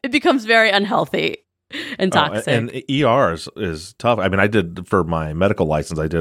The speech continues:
Speaker 2: a lot of clinicals working in the E R.
Speaker 1: Mm-hmm.
Speaker 2: And, uh, it's, but, but what people don't realize is, yeah, there's, there's the,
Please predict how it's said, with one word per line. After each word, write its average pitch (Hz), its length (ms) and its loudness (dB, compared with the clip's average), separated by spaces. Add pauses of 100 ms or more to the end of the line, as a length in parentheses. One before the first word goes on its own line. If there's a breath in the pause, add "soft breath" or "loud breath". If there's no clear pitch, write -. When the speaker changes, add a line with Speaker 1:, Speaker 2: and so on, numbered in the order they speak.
Speaker 2:
a 76 100 -6
lot 80 240 0
of 76 140 -4 (160)
clinicals 90 520 0 (160)
working 87 400 0
in 80 60 -2
the 80 180 -6
E 80 60 -2
R. 78 380 -4
Speaker 1:
Mm-hmm. 156 400 2 (100)
Speaker 2:
And, 147 400 -2 (360)
uh, 78 220 -2 (100)
it's, 90 200 -2
but, 113 280 0
but 139 120 4
what 139 160 2
people 175 180 2
don't 107 120 2
realize 107 340 2
is, 87 160 -2
yeah, 98 220 2
there's, 85 380 -2 (480)
there's 95 280 2
the, 80 580 0